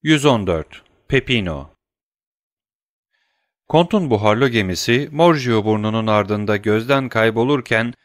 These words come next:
Floransa'dan Roma'ya giden yolda posta arabası ile ilerleyen bir adam küçük Aquapendente şehrini geride bırakıyor. Uzun mesafeler kat edecek kadar hızlı gitmesine rağmen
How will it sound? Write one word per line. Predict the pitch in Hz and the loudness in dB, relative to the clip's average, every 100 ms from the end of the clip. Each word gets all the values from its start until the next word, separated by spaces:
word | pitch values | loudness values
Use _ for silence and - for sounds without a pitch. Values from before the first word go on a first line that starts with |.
| _ | _
Floransa'dan | _ 139 160 196 190 135 123 120 | _ 2 4 4 2 -2 -2 -2
Roma'ya | 101 120 135 110 | 0 0 2 0
giden | 98 101 113 110 | -2 -2 -2 -2
yolda | 101 95 90 98 - | 0 0 0 -2 0
posta | 165 170 - | -2 0 0
arabası | 113 98 98 - | 0 0 -4 -2
ile | 123 104 101 | -2 0 -2
ilerleyen | 98 98 98 104 101 98 | 0 0 0 -2 -2 -2
bir | 135 | 0
adam | 131 98 104 120 - _ _ | 0 0 -2 -2 -12 _ _
küçük | - 160 208 - | -6 -2 0 0
Aquapendente | 139 165 160 151 143 143 156 151 110 | 0 4 4 4 0 2 -2 0 -6
şehrini | 98 104 101 104 107 | -2 -4 -2 -4 -4
geride | 101 98 104 110 | -2 -2 0 0
bırakıyor. | 101 87 - 90 76 - - | 2 -2 -4 -6 -6 -10 -6
Uzun | 123 110 127 | -6 -2 -2
mesafeler | 113 101 - 95 104 104 101 | -2 -2 0 0 0 0 0
kat | - 104 | -2 -4
edecek | 117 120 156 - | -4 0 -2 0
kadar | 120 120 | 2 2
hızlı | 113 120 123 139 | 2 -4 -4 -4
gitmesine | 123 - 117 - 135 135 | -4 -4 -6 -4 0 2
rağmen | 113 107 113 117 | 2 2 0 -2